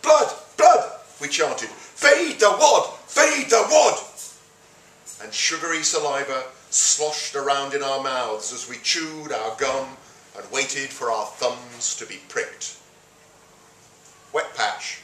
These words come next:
raised his hand and, and motioned for silence. He climbed back up onto the makeshift stage.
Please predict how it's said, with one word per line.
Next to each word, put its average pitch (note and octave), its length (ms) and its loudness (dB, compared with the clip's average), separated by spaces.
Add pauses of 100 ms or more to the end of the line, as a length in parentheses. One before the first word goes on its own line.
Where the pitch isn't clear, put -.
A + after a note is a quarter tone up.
(680)
raised C3 280 -6
his B2 140 -6
hand A#2 380 -8
and, G#2 220 -20
and A#2 120 -16
motioned B2+ 380 -8
for A#2 120 -10
silence. - 680 -6 (840)
He D#3+ 100 0
climbed F3 380 0
back - 360 2
up C#3 240 -2
onto C3 240 -8
the D3 80 -6
makeshift - 500 -8
stage. A#2 680 -4